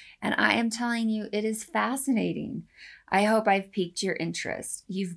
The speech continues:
got to join me and learn all about this very intriguing concern, and of course, more importantly, discover ways the Jonah complex is showing up in your own leadership.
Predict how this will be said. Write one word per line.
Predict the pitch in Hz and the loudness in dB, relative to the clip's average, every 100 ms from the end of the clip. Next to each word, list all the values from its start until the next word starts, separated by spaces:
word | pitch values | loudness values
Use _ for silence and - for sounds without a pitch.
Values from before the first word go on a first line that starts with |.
| - | -2
got | 180 185 - | 2 2 0
to | 208 | -4
join | 196 170 165 | -2 -2 0
me | 147 151 170 - - - | -2 -4 -6 -12 -20 -4
and | 185 | 0
learn | 185 175 175 | 2 0 2
all | 185 185 | 4 4
about | 190 185 185 | 4 2 2
this | 185 185 165 | -2 -4 -6
very | 170 180 190 208 | -2 2 2 2
intriguing | 214 208 185 175 175 190 | 0 -2 -2 -2 -2 -2
concern, | 220 220 156 - 151 170 - - _ | -2 -2 -2 -4 -4 -8 -16 -20 _
and | 208 208 175 165 | 2 4 4 2
of | 175 | -2
course, | - 156 160 185 | -4 -2 -2 -2
more | 185 | -2
importantly, | 165 165 180 - 175 156 143 165 - - - | -2 0 0 0 -2 -2 -2 -4 -10 -20 -6
discover | 208 - 220 226 208 190 185 - | -2 0 2 4 4 2 0 0
ways | 196 190 190 | 0 0 -2
the | 180 | -4
Jonah | - 240 247 | 2 4 4
complex | 240 180 170 170 160 - | 0 -4 -2 -4 -4 -6
is | 170 170 | -6 -2
showing | - 170 165 151 | 0 0 0 -2
up | 151 - - | -2 -4 -6
in | 160 170 | -4 -2
your | 147 - | -2 -2
own | 156 151 147 165 - _ | 0 0 -2 -6 -10 _
leadership. | 82 - - - - - | -12 -12 -10 -10 -10 -14